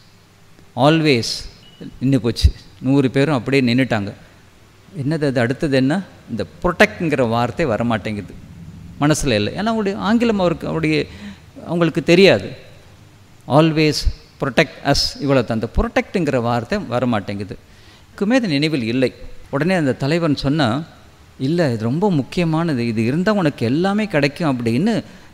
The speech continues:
சுவாமி சொல்லியிருக்காரு" அப்படின்னு சொன்ன உடனே என்ன பண்றது? அதுல இருந்த ரெண்டு மூணு இளைஞர்கள், "கவலைப்படாதீங்க, நாங்க ஒரு அஞ்சு பேர் இருக்கோம்,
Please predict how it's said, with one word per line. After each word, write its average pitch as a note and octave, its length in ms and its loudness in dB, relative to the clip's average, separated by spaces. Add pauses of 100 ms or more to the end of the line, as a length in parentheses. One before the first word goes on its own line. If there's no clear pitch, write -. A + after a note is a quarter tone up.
(120)
சுவாமி D3 420 0
சொல்லியிருக்காரு" C3+ 680 2 (340)
அப்படின்னு D3 160 -6
சொன்ன E3+ 320 -4
உடனே E3+ 260 -2
என்ன F#3 260 -2
பண்றது? C3+ 400 -4 (340)
அதுல E3 280 0
இருந்த C3+ 240 -2
ரெண்டு A2+ 240 -2
மூணு A2 180 0
இளைஞர்கள், A#2 560 0 (920)
"கவலைப்படாதீங்க, C#3+ 600 2
நாங்க A#2+ 200 0
ஒரு G#2 240 -2
அஞ்சு C3+ 260 0
பேர் D#3 160 4
இருக்கோம், - 300 -6